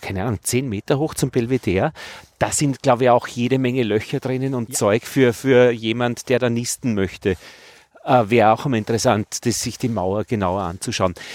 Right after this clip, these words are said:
Speaker 1: Ich hab aber auch die Rähmchen, äh, die ich nicht mehr brauch, die hab ich zerlegt, hab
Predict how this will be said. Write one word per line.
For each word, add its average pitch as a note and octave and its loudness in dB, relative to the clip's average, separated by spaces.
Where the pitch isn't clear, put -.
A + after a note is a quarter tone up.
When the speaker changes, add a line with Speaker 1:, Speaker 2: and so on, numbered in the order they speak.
Speaker 1:
Ich - 0
hab G3 4
aber F#3+ 6
auch E3 2
die F#3+ 4
Rähmchen, D3+ 0
äh, C#3 2
die E3 -6
ich - -10
nicht E3+ -8
mehr D#3+ -2
brauch, A2+ 4
die D#3+ -2
hab D3+ 0
ich D3 -2
zerlegt, B2+ -2
hab D3+ -2